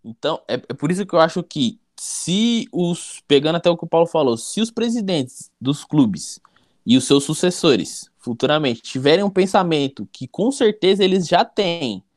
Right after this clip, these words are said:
para suas empresas particulares, porque a maioria desses presidentes, eles têm empresas que trabalham para eles, que eles são donos, são proprietários normalmente,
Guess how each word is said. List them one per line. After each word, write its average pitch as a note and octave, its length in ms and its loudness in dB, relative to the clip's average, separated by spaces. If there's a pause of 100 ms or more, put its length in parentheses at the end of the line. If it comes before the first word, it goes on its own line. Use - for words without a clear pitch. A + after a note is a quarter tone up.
(400)
para C3 160 2
suas F#3 400 -4
empresas C#3+ 520 -2
particulares, B2 680 -2
porque - 240 -8
a G#2+ 40 0
maioria D#3+ 300 -2
desses C3+ 240 -12
presidentes, G#2+ 560 -8
eles C3 180 -4
têm E3 440 -4
empresas A#2 680 0
que - 140 -16
trabalham F#2 480 0
para F2 240 -2
eles, B2+ 260 -2
que - 120 -10
eles G2 120 -6
são F#2 200 -6
donos, A#2+ 320 2
são G2+ 100 -6
proprietários G2+ 680 -2
normalmente, G2+ 680 -6